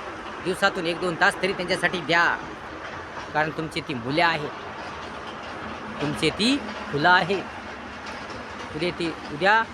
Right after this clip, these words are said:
ती बहरणार आहेत, फुलणार आहेत, अंकुरणार आहेत.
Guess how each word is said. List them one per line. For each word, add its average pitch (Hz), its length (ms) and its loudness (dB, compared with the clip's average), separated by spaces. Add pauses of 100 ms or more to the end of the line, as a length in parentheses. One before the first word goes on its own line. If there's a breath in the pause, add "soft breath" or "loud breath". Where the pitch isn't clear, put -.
(220)
ती 156 60 0
बहरणार 170 460 6
आहेत, 214 240 6 (120)
फुलणार 196 280 6
आहेत, 220 260 8 (120)
अंकुरणार 202 480 4
आहेत. 226 280 8